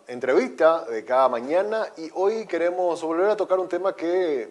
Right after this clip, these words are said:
lo hacemos con frecuencia. Siempre estamos hablando de, eh, cómo se está moviendo y cómo está creciendo, sobre todo, eh, los negocios que se hacen a través de Internet, el comercio electrónico. Y sabemos que en estos días se están realizando algunas ferias donde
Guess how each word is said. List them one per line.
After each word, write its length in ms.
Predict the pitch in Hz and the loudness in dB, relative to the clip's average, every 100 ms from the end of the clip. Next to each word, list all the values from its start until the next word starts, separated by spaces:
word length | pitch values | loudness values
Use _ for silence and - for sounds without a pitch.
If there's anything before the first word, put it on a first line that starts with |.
| 110 | -6
lo 140 | 120 | -6
hacemos 300 | 113 160 165 | -4 -6 -6
con 180 | 165 160 | -8 -8
frecuencia. 540 | 143 135 135 117 101 | -10 -4 -4 -4 -12
Siempre 220 | 95 151 139 | -12 -10 -8
estamos 260 | 139 135 | -8 -6
hablando 340 | 123 117 123 117 | -4 -4 -4 -2
de, 240 | 110 117 - _ - - _ _ | -2 -4 -14 _ -20 -20 _ _
eh, 320 | - 104 104 95 | -12 -8 -8 -6
cómo 680 | 131 143 139 127 117 104 98 | -6 -2 0 2 0 -2 -8
se 140 | - | -10
está 240 | 107 - 139 | -6 -4 -2
moviendo 560 | 131 131 185 147 120 | -4 -4 -4 -4 -6
y 20 | |
cómo 180 | 117 147 | -10 -10
está 200 | 143 160 | -8 -8
creciendo, 580 | 160 127 - 185 185 147 | -6 -8 -6 -4 -2 -4
sobre 220 | - 131 | -4 -6
todo, 380 | - 95 104 123 - _ | -6 -10 -8 -10 -14 _
eh, 120 | 107 | -14
los 160 | 107 110 | -14 -12
negocios 360 | 117 101 107 123 | -8 -8 -8 -12
que 120 | 127 | -12
se 100 | 95 | -12
hacen 300 | 90 117 123 _ _ _ _ _ _ _ _ - | -8 -8 -8 _ _ _ _ _ _ _ _ -10
a 100 | 127 | -8
través 260 | 101 101 107 | -6 -10 -10
de 80 | 120 | -12
Internet, 460 | 120 92 104 104 107 | -10 -12 -12 -16 -16
el 60 | |
comercio 480 | 107 104 147 160 123 | -16 -10 -8 -8 -10
electrónico. 640 | 104 - 101 90 90 - - _ - - _ - | -14 -16 -16 -16 -18 -20 -20 _ -20 -20 _ -8
Y 320 | 139 143 277 | -2 -2 -2
sabemos 380 | 147 139 165 170 | 2 4 4 0
que 120 | 160 | 0
en 140 | 175 | 0
estos 260 | 131 147 127 | -2 -6 -6
días 300 | 147 156 165 | 0 0 -2
se 80 | 131 | -8
están 260 | - 117 | -6 -6
realizando 460 | 120 131 110 131 139 | -4 -6 -6 -4 -4
algunas 260 | 120 127 123 | -4 -8 -4
ferias 640 | 165 160 147 160 - 120 | 0 2 2 0 -4 -10
donde 480 | 120 117 120 113 | -10 -2 -2 -2